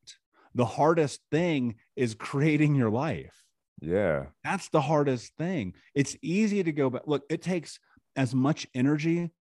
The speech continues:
Speaker 1: to destroy your life as it does to create your life. You're just
Speaker 2: Wow.
Speaker 1: dispersing energy. And so, you know, when I think about, I have these moments where, man, I'm like,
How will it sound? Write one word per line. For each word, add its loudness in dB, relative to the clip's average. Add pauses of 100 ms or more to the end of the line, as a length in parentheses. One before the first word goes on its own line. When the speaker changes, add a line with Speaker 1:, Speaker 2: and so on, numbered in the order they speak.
(320)
Speaker 1:
to -6
destroy -4
your 2
life -2 (160)
as -6
it -10
does -4
to -8
create 0
your -4
life. -16 (500)
You're 4
just -2
Speaker 2:
Wow. -12
Speaker 1:
dispersing 0
energy. 0 (320)
And 4
so, 0
you 2
know, 4
when 0
I -6
think -4
about, -2
I -6
have -6
these -4
moments 0
where, -4
man, -6
I'm -6
like, -6